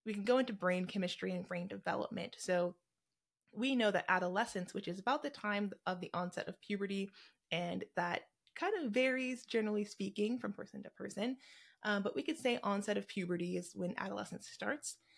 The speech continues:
and adolescence ends at when your brain has kind of reached full maturity. And for most people, that's about twenty-five years old is when your brain is pretty much done developing. Our frontal lobes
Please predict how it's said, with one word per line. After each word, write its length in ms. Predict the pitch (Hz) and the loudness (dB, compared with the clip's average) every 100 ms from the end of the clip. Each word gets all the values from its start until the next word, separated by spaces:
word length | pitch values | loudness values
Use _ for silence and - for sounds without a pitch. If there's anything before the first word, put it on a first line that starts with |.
| _ - | _ -4
and 320 | 208 202 196 - | 0 2 2 4
adolescence 460 | 214 214 208 214 - | 4 2 -2 -6 -2
ends 300 | 226 262 302 | 0 0 2
at 140 | 254 - _ - | -2 -4 _ -2
when 180 | 208 202 | 0 2
your 100 | 196 | 0
brain 300 | 190 190 196 | 2 2 2
has 100 | 196 | -2
kind 220 | - 202 | -2 -2
of 160 | 185 185 | 0 -2
reached 360 | 185 - - - - | -2 -4 -12 -14 -2
full 180 | 202 190 | 0 2
maturity. 720 | 175 - 190 196 233 277 285 - _ _ | 0 0 0 0 0 -4 -6 -20 _ _
And 240 | 208 202 196 | 2 4 2
for 80 | 208 | 2
most 220 | 220 220 | 2 0
people, 180 | 240 233 | 0 2
that's 200 | 202 190 | 2 -2
about 380 | 185 180 - | 2 2 2
twenty-five 520 | - 180 196 - - 190 | -2 -6 -4 -4 -6 -6
years 180 | - - | -8 -6
old 200 | - - | -8 -8
is 140 | - | -6
when 280 | 196 185 190 - | -2 -2 -2 -2
your 140 | 180 | -2
brain 420 | 180 202 190 196 - | 0 0 0 -2 -4
is 320 | 175 196 - _ _ _ - | -4 -4 -8 _ _ _ -6
pretty 160 | 269 | -2
much 180 | 269 269 | 0 0
done 200 | 254 254 | 2 2
developing. 520 | 240 233 233 233 233 | 2 2 2 0 0
Our 100 | 208 | 0
frontal 420 | 196 208 208 214 208 | 0 0 2 0 2
lobes 420 | 202 202 202 | 4 4 2